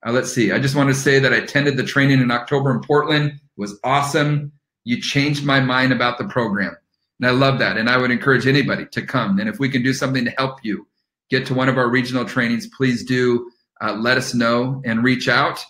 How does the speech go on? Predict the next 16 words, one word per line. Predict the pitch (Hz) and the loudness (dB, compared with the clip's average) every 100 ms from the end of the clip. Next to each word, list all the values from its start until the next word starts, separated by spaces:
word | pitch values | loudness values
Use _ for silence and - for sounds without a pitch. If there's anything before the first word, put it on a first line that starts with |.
| _ _ _ _ _ | _ _ _ _ _
Um, | 127 113 113 107 - | -2 0 0 -4 -2
as | 139 147 147 | 0 4 4
I | |
give | 135 151 147 | 4 2 2
away | 131 135 147 | 2 2 2
some | 151 139 123 120 113 _ _ _ _ _ _ - - | 0 -2 0 -2 -4 _ _ _ _ _ _ -20 -20
free | - 151 156 | -4 2 2
training | 151 156 147 151 | 2 0 0 0
registrations, | 143 143 135 - 147 143 160 160 185 - _ _ _ _ | 2 0 0 0 0 0 -2 -6 -8 -16 _ _ _ _
we | - 135 | -2 -2
just | 135 151 156 | 2 2 2
hit | 147 151 151 - | 2 0 -2 -10
a | |
hundred, | 117 - 147 147 156 151 131 127 | -12 -2 -2 2 4 4 0 -2
uh, | 123 - | -2 0
episodes | 156 160 - 156 160 160 - | 0 0 -2 0 0 -4 -14